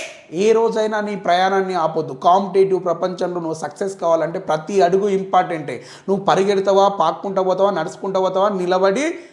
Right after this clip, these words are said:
చూస్తావా అనేది నీ ఇష్టం. నిలబడి చూసినోడు నిలువు ప్రపంచం, ప్రపంచం మొత్తం నిలువున ముంచేస్తుంది. పరిగెత్తుకుంటూ, పాకులాడుకుంటూ, నడుచుకుంటూ పోయేటోడు ఏదో ఓ రోజు విజేతగా మిగిలిపోతాడు.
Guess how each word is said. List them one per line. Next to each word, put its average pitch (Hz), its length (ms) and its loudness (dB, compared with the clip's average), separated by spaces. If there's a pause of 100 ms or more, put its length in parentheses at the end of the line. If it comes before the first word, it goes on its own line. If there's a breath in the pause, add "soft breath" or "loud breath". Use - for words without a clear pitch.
(240 loud breath)
చూస్తావా 208 380 2
అనేది 202 260 0
నీ 269 80 -2
ఇష్టం. 208 380 -4 (180)
నిలబడి 233 400 2
చూసినోడు 226 600 -2 (260 loud breath)
నిలువు 240 320 -2
ప్రపంచం, 220 880 -4 (120)
ప్రపంచం 214 440 -2
మొత్తం 226 260 -4
నిలువున 240 260 -2
ముంచేస్తుంది. 175 540 -6
పరిగెత్తుకుంటూ, 214 760 -2
పాకులాడుకుంటూ, 208 960 0 (260 loud breath)
నడుచుకుంటూ 226 500 -2
పోయేటోడు 208 400 0
ఏదో 202 220 2
ఓ 196 140 2
రోజు 185 220 0
విజేతగా 180 480 -2
మిగిలిపోతాడు. 143 680 -6